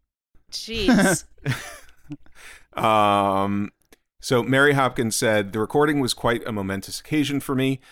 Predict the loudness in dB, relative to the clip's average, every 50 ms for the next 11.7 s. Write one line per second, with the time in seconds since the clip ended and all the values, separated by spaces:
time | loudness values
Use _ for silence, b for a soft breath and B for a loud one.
0 | b b b -4 -4 -2 -2 -4 -6 -4 -2 -2 -2 0 0 0 0 0 0 0
1 | -2 -6 -4 -4 -4 -2 0 0 0 0 0 -2 -6 -8 -10 -6 -4 -4 -4 -4
2 | -6 -8 -6 -4 -2 -2 -2 -2 -2 -4 -4 -4 -8 -8 -8 -6 -4 -2 -2 -2
3 | -2 -4 -4 -6 -8 -8 -10 -12 -10 -8 -6 -6 -6 -4 -6 -12 -10 -10 -10 -8
4 | -4 -4 -4 -4 -4 -6 -8 -12 _ -20 _ _ _ _ _ _ -10 -8 -4 -2
5 | 0 0 0 -2 -4 -6 -6 -6 -2 -2 -2 -2 -2 -4 -4 -2 -2 0 -2 -2
6 | -2 -2 -2 -2 -2 -2 -4 -6 _ _ _ _ -12 -6 -6 -4 -4 -2 -2 -2
7 | 0 -2 -2 -2 -2 -2 -2 -2 -2 -2 -4 -4 -4 _ _ _ _ _ _ _
8 | _ _ _ -6 -4 -2 -2 -2 -4 -4 -4 -4 -2 -2 -2 -2 -4 -4 -4 -6
9 | -6 -6 -6 -8 -8 -10 -4 0 0 0 2 0 -2 -4 -6 -4 -4 -2 -2 -2
10 | -4 -4 -6 -6 -6 -6 -6 -6 -8 -8 -10 -12 -12 -10 -10 -10 -8 -10 -10 -10
11 | -10 -14 -16 _ _ _ _ _ _ _ -20 _ -20 -20